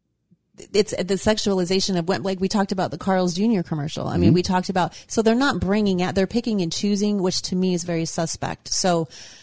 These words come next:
Speaker 2: I think,
Speaker 1: um,
Speaker 2: I think one difference though is the age.
Speaker 1: The age is young, but again, if it's, they're telling the story of how these young girls, um, are coming up through life.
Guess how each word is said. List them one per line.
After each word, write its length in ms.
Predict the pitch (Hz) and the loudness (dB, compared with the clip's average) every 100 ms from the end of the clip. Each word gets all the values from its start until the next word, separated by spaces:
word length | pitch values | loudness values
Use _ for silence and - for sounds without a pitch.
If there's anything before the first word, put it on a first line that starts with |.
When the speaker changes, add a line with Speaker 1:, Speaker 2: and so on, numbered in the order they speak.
| - | -8
Speaker 2:
I 100 | 95 | 0
think, 160 | - | 4
Speaker 1:
um, 200 | 185 175 | 4 6
Speaker 2:
I 60 | 113 | 6
think 180 | 147 135 | 8 10
one 160 | 127 | 10
difference 340 | 110 117 117 95 | 10 10 8 8
though 120 | 98 | 8
is 100 | 87 | 8
the 120 | 80 | 6
age. 440 | 85 104 73 - - - _ _ _ _ _ - - | 4 4 2 -6 -12 -20 _ _ _ _ _ -16 -4
Speaker 1:
The 160 | 208 | -2
age 240 | 214 247 240 | 2 2 2
is 180 | 220 | 2
young, 260 | 208 247 226 | 4 4 4
but 200 | 180 196 | 2 2
again, 540 | 190 226 254 185 170 - | 2 0 0 0 -2 -4
if 140 | 185 - - - - | -8 -10 -20 -18 -8
it's, 220 | - 185 | -6 -6
they're 220 | - 196 190 | -2 -2 -2
telling 440 | - 208 214 214 | 0 2 2 2
the 80 | 185 | 0
story 600 | - - 214 226 185 170 | -2 0 0 2 0 -2
of 120 | 170 | -4
how 600 | - 196 190 185 190 190 _ _ _ _ _ _ _ _ | -6 -2 2 4 4 0 _ _ _ _ _ _ _ _
these 280 | 175 196 180 | -2 0 0
young 320 | 185 185 175 | 0 2 0
girls, 640 | 170 202 190 160 170 - - _ _ _ _ _ _ - | 0 0 0 0 -4 -6 -8 _ _ _ _ _ _ -6
um, 420 | 185 170 160 156 - _ _ _ - | -2 0 0 -4 -8 _ _ _ -2
are 140 | 180 | -2
coming 400 | - 202 202 185 | 0 0 2 2
up 140 | 139 | -2
through 260 | - - 165 | -6 -8 -4
life. 540 | 156 180 - - - | -2 -4 -4 -12 -16